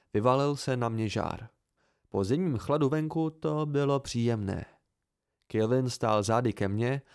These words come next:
a v pravidelném rytmu mačkal měchy.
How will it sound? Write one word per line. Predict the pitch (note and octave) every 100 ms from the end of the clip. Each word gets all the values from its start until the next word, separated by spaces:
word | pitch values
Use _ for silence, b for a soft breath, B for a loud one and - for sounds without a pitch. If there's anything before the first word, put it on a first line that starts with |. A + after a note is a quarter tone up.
| b b
a | F#2+
v | -
pravidelném | - C#3 E3+ F#3+ F#3 E3
rytmu | A#2 B2 D#3
mačkal | C#3+ C3+ - - B2+
měchy. | A2 F#2 G2 - -